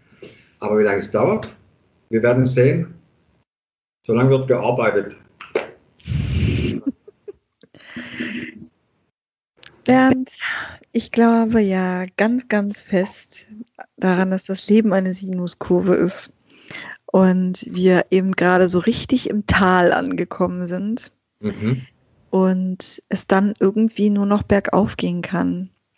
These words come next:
Speaker 2: Was nicht heißt, dass der Aufmarsch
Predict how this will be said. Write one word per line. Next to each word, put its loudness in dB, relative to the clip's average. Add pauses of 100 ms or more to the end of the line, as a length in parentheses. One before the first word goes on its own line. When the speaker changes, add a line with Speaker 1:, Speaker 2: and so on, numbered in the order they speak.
(920)
Speaker 2:
Was 2
nicht 4
heißt, 2
dass -2 (200)
der 2
Aufmarsch 0